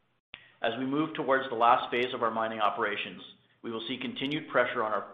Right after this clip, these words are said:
per ton coal costs as our mine delivers fewer and fewer tons of coal across the fixed cost base of the mine. At the same time, we expect to see increase in cash from working capital as our remaining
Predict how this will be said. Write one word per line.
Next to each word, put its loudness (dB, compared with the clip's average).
per 0
ton 0
coal 2
costs -4
as -2
our 4
mine 0
delivers -4
fewer -2
and -8
fewer -4
tons -6
of -18
coal -2
across 2
the -6
fixed -6
cost 2
base -6
of -12
the -16
mine. -10
At 0
the -6
same 2
time, 4
we -2
expect 2
to -10
see -8
increase -8
in -10
cash 2
from -8
working -2
capital -4
as 0
our 0
remaining -4